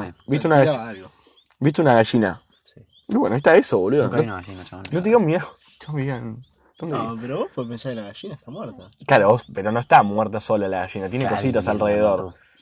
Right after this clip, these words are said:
Speaker 2: Claro, boludo.
Speaker 3: Bueno.
Speaker 1: ¿Por qué hay una gallina en la playa, chabón? En la playa no hay gallina.
Speaker 3: Claro.
Speaker 2: Además,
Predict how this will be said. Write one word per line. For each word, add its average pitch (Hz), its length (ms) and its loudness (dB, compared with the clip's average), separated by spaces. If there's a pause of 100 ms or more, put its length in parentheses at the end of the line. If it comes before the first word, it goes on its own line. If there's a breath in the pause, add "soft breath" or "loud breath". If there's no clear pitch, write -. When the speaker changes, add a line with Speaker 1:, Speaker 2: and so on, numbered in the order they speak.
(100 soft breath)
Speaker 2:
Claro, 113 480 6
boludo. 113 440 2
Speaker 3:
Bueno. 98 160 -18
Speaker 1:
¿Por 101 120 -8
qué 107 80 -6
hay 113 60 -4
una 101 120 -8
gallina 95 240 -12
en 90 60 -12
la 90 60 -14
playa, 92 200 -12
chabón? 90 200 -16
En 92 60 -14
la 90 60 -16
playa 101 180 -14
no 95 80 -16
hay 95 80 -14
gallina. 87 300 -18 (100)
Speaker 3:
Claro. 117 180 -14 (140)
Speaker 2:
Además, 120 460 -14